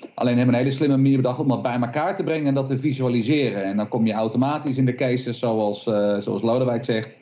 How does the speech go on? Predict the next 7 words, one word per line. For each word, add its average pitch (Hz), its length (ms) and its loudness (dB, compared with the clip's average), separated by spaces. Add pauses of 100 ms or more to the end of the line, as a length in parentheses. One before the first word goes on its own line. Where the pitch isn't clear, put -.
(420)
van 104 120 2
joh, 127 180 2
het - 120 -6
begint 156 400 -2
bij 113 280 0
dynamische 127 640 2
visualisatie. 131 1000 0